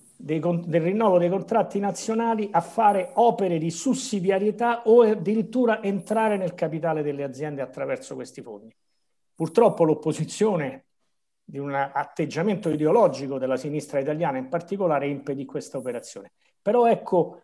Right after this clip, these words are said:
la carne viva dell'esperienza di Dorothy Day la ritroviamo in molte esperienze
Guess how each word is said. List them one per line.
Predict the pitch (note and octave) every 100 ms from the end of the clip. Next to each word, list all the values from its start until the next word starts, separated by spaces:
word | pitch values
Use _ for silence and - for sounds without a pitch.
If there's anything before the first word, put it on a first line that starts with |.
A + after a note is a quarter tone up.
| _
la | D#3 D#3+
carne | A3+ A3 G3 G3
viva | F3+ D3+ B2+ A#2+ A#2
dell'esperienza | C3+ C3 C3 C3 D#3 F#3 F3 - C#3
di | D3
Dorothy | F3 E3+ E3 F#3+
Day | D#3+ C#3+ C#3 C#3+ - _ _ _
la | D#3
ritroviamo | D#3 E3 F3 F#3 E3+ D#3+
in | D#3 E3+
molte | G#3 D#3+ - C3+
esperienze | - - C3+ C3 B2 - A#2+ -